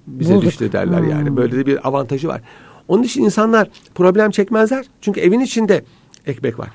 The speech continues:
Speaker 1: Ha, işte burada somun ekmek de pişirirler. Birkaç gün yemek için.
Speaker 2: Hmm.
Speaker 1: Somun ekmeği de severler.
Speaker 2: Onun tat-, şey gibi düşmek lazım. Kek gibi,
Speaker 1: Kek
Speaker 2: tatlı
Speaker 1: gibi,
Speaker 2: gibi.
Speaker 1: kek,
Speaker 2: Böyle
Speaker 1: evet, kek.
Speaker 2: özel
Speaker 1: Ayrı
Speaker 2: bir
Speaker 1: bir,
Speaker 2: şey, evet.
Speaker 1: ayrı
Speaker 2: Ayrı
Speaker 1: bir
Speaker 2: bir tat.
Speaker 1: müstahzardır o.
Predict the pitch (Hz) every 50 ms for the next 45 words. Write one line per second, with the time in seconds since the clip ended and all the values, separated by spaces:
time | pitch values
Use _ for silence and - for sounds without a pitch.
0 | - - - _ - 208 220 214 - - 220 269 269 240 185 208 240 359 - -
1 | _ _ _ _ - - - 208 226 226 214 220 254 247 247 233 190 - 123 -
2 | 143 113 107 95 98 98 131 175 190 - - 220 214 - - 185 170 147 123 113
3 | 104 113 - 117 - - 113 110 - - 196 190 170 156 156 151 160 - - -
4 | - - 160 160 165 175 170 - 180 180 180 196 185 196 190 185 180 151 139 135
5 | 170 - 359 - - - 294 339 320 - 277 285 294 320 330 285 - - 320 349
6 | 359 330 277 233 214 190 175 165 - - 170 160 - 160 151 151 151 151 165 -
7 | - 269 277 269 - _ - 196 160 170 175 - 220 233 226 - - 208 254 269
8 | 220 214 220 190 190 190 175 - 233 226 220 226 226 226 - - 226 - - -
9 | - - 190 180 - - 202 190 180 170 165 151 - 185 196 196 190 180 160 180
10 | - - 175 151 139 113 143 131 120 113 104 110 104 98